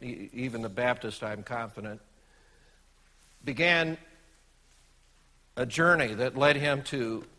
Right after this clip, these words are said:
translate the Bible, the New Testament, the Old Testament, Pentateuch, and eventually, before he died, even more of the Old Testament.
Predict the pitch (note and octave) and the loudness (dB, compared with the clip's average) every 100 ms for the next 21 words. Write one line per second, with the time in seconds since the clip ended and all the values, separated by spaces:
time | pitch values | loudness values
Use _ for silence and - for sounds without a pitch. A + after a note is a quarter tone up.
0 | _ - D#3+ D#3+ D#3+ D#3 C#3 C3+ C3 C3 | _ -6 2 4 4 2 2 2 2 4
1 | B2 G2 E2 - - _ _ _ - - | 2 0 -6 -10 -20 _ _ _ -14 -4
2 | B2+ E3 E3 D#3 - D#3+ D3 - - - | 2 2 6 6 6 0 -2 -2 -10 -20
3 | - _ _ C#3 D3 - D3 - C3 - | -20 _ _ 2 2 4 0 0 -6 0
4 | D#3+ D3+ - D3+ C#3+ C3 B2 C#3+ D3+ - | 2 2 2 0 0 -2 0 2 0 -2
5 | C#3 B2 B2 - - - _ _ - A#2 | -2 -2 -2 -8 -20 -20 _ _ -10 -6
6 | C#3 B2+ A#2+ C3 B2 A#2+ A#2+ C#3 A#2+ B2 | 0 0 0 2 2 0 -2 -4 -4 -4
7 | C3+ B2+ A#2 A#2 A2+ B2+ A#2 - F2+ | -2 -4 -4 -8 -8 -10 -12 -12 -16